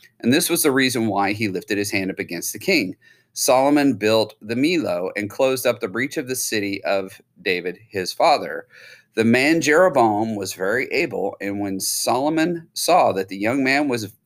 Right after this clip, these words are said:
industrious, he gave him charge over all the forced labor of the house of Joseph. And at that time, when Jeroboam was out of Jerusalem, the prophet Abijah, the Silonite,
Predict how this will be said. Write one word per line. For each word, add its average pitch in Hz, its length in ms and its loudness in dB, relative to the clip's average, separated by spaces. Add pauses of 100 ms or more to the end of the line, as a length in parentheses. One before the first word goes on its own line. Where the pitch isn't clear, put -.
industrious, 113 720 0 (220)
he - 120 -6
gave 117 220 2
him 104 120 -2
charge 143 480 2
over 107 280 -2
all 131 160 2
the 113 100 -2
forced 147 420 -4
labor 127 280 4
of 98 180 0
the 87 120 -4
house 90 280 -6
of 98 80 -8
Joseph. - 560 -4 (400)
And 113 160 -2
at 113 220 0
that 110 240 2
time, 127 560 0 (260)
when 107 320 0
Jeroboam 120 640 2
was 90 220 -6 (100)
out 117 320 2
of 107 140 -4
Jerusalem, 104 560 -4
the 95 80 -6
prophet 113 520 0
Abijah, 98 720 2 (360)
the 104 260 2
Silonite, 107 1300 -2